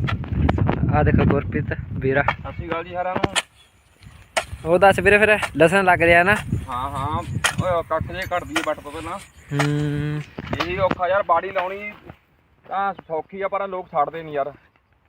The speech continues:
Speaker 2: ਲਸਣ ਬਥੇਰਾ ਉਹ ਆ, ਲਾਇਆ ਵਾ, ਪਰ, ਪਰ, ਪਰ ਨਹੀਂ, ਪਿਛਲੇ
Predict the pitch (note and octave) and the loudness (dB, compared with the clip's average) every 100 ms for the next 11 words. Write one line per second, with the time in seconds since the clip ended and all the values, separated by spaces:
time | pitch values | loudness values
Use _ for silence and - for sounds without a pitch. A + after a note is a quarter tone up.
0 | B2 C3+ D#3 D#3+ C#3+ D#3+ F#3 E3+ E3+ F3 | -10 -8 -8 -8 -2 4 6 6 4 2
1 | - _ _ _ C#3+ D3 D#3 E3 F3 E3+ | 0 _ _ _ -2 2 2 0 0 -2
2 | F3 - - _ _ _ - D#3+ D3+ D3+ | -4 -8 -20 _ _ _ -10 -6 -6 -10
3 | - D3+ D3+ E3 F3+ F3+ E3+ | -6 0 2 0 -4 -4 0